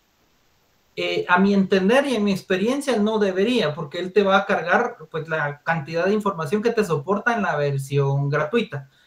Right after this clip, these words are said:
Esa información, te soy sincero, no la, no la tengo. Habría que ver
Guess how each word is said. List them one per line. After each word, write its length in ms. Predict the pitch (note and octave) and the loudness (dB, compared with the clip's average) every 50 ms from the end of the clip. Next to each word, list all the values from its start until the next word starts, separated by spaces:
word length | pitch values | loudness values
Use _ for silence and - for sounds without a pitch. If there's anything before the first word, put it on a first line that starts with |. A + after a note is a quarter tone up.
| _ _ | _ _
Esa 580 | - F3 G3 G3+ G3 - A#3+ A#3 A#3 A#3 A3+ | -2 0 0 0 2 2 4 4 4 4 2
información, 600 | A3+ A3 G3+ G3 E3+ E3 D#3 D#3 C#3+ A#3 A#3+ A#3+ | 0 -2 -2 -2 -4 -4 -4 -4 -2 0 -2 0
te 80 | - G#3 | 0 -2
soy 260 | - - G3 G#3+ G3+ | -2 0 -2 -2 -2
sincero, 600 | G3 - G3 F#3+ F#3 - A#3+ C4 C4+ C4+ C4+ B3+ | -2 -2 -4 -2 2 2 2 4 4 2 2 2
no 500 | G#3 F#3+ F#3 F3 E3+ E3+ E3 E3 E3 E3 | 0 -4 -4 -6 -8 -8 -6 -4 -4 -4
la, 420 | D#3+ D#3+ D#3 D#3 D3 C#3+ C#3 C#3+ D3 | -4 -2 -2 0 0 0 0 -2 -2
no 100 | F3 F3 | -4 -4
la 120 | E3+ E3+ E3+ | -4 -2 -2
tengo. 320 | - G#3 D#3+ C3+ C3+ C#3 - | 0 0 0 2 0 0 -2
Habría 320 | D#3+ D#3+ D#3+ F3 F#3 F#3 | -4 -6 -2 -2 -2 -4
que 360 | F#3+ - G3+ G3 G3 G3 G3 F3+ | 0 0 0 2 2 2 0 0
ver 400 | E3+ F#3+ G3 G3+ G3+ G#3 - | 0 0 2 4 4 2 2